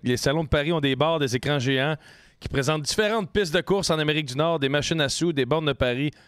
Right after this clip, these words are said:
et des préposés pour di-, vous expliquer les différents types de paris suggérés. Donc, euh, c'est une ambiance bien fe-, bien festive,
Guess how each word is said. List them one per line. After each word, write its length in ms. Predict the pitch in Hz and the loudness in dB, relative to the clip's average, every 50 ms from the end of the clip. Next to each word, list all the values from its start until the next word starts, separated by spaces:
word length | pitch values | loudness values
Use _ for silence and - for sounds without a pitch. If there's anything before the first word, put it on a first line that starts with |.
| _ _ - | _ _ -12
et 40 | - | -4
des 140 | 113 117 110 | -4 -2 -2
préposés 500 | - 147 170 - 160 151 147 131 175 151 | 0 -2 -2 0 0 0 0 0 -2 -2
pour 100 | 127 120 | -4 -8
di-, 160 | 110 120 110 - | -12 -12 -12 -12
vous 280 | - 98 117 117 110 143 | -12 -10 -8 -4 -2 -2
expliquer 320 | 160 - - - - 160 160 | -4 -4 -6 -6 -2 -2 0
les 100 | 143 127 | 0 -2
différents 380 | 113 - - 131 131 151 147 | -4 -2 -4 -2 0 0 -2
types 160 | - - 156 139 | -2 -4 -4 -4
de 80 | 127 | -4
paris 280 | 113 - 135 127 139 151 | -2 -2 -2 -2 -2 -4
suggérés. 580 | - - 120 110 110 120 110 107 104 127 131 - - - - - - _ - | -10 -10 -12 -6 -4 -2 -2 -2 -2 -4 -6 -8 -12 -20 -20 -20 -20 _ -10
Donc, 300 | - 107 110 110 - - | -10 -8 -8 -8 -6 -4
euh, 240 | 107 104 104 101 101 | -4 -2 -2 -4 -6
c'est 120 | - 120 117 | -6 -6 -4
une 60 | 139 | -2
ambiance 420 | 165 165 147 170 196 202 180 143 | -2 -2 0 0 0 0 -2 -2
bien 160 | 127 190 208 | -2 -2 -2
fe-, 180 | 196 - 196 175 _ _ - | 0 -2 -2 -4 _ _ -12
bien 240 | 131 123 170 202 202 | -4 -2 0 0 0
festive, 680 | - 196 165 - - - - 160 175 180 180 175 | 0 -2 -2 -2 -4 -4 -2 -2 -2 -2 -4 -6